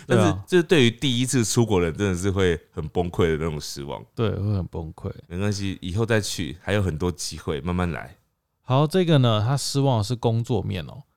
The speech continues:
Speaker 1: 他说公司应征的事情哦，就是说的话全部变了。他说老板也不照劳基法走。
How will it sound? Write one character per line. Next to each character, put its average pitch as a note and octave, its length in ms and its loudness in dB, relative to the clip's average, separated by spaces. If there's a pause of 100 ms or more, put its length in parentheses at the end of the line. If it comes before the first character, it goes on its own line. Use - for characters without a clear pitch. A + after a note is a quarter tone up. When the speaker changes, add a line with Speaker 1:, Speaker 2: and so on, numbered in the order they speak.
Speaker 1:
他 E3+ 120 -4
说 F#3 200 2
公 F#3 320 0
司 F3+ 360 -2
应 F3 260 4
征 C3+ 180 2
的 A#2 120 2
事 B2+ 200 -2
情 F2 280 -6
哦， D#2+ 160 -10
就 B2+ 120 -2
是 A#2+ 60 0
说 B2+ 300 -2
的 G#2 120 -2
话 F#2+ 320 -2
全 A2+ 400 2
部 C3+ 220 4
变 A2 260 2
了。 B1 300 -14 (380)
他 C3 80 -8
说 D#3 140 4
老 B2+ 260 6
板 C3+ 200 4
也 F#2 120 0
不 G2+ 120 -6
照 C#3 160 2
劳 G#2 260 2
基 B2 220 -4
法 G2 220 -4
走。 - 320 -8